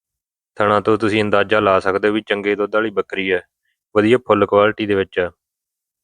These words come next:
ਆ ਇੱਕ ਬਰਬਰੀ ਬੱਕਰਾ ਬਈ ਸਿੰਗਾਂ ਵਾਲਾ, ਤੇ ਬਾਕੀ ਖਾਣ ਪੀਣ ਵਾਲੀਆਂ ਰੇਹੜੀਆਂ, ਸਾਰਾ ਕੁਛ ਹੁੰਦਾ ਮੰਡੀ ਦੇ ਵਿੱਚ।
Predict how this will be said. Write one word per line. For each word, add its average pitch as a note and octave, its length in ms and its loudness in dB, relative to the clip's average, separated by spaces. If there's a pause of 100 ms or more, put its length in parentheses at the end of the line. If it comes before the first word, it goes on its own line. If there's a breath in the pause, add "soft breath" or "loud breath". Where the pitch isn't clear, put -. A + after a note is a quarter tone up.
(720)
ਆ G#2+ 80 2
ਇੱਕ G#2+ 220 0
ਬਰਬਰੀ G2+ 540 0 (480 soft breath)
ਬੱਕਰਾ G2+ 340 0
ਬਈ G#2 160 0
ਸਿੰਗਾਂ F#2+ 320 -2
ਵਾਲਾ, F#2 200 -2 (1300)
ਤੇ G#2+ 40 -8
ਬਾਕੀ G#2 300 2
ਖਾਣ G2+ 260 -2
ਪੀਣ G#2+ 200 -2
ਵਾਲੀਆਂ G2+ 260 0
ਰੇਹੜੀਆਂ, G#2 440 -2
ਸਾਰਾ G#2 240 0
ਕੁਛ - 240 -8
ਹੁੰਦਾ F#2+ 240 -6
ਮੰਡੀ F#2+ 240 -6
ਦੇ G2+ 80 0
ਵਿੱਚ। G2+ 320 -2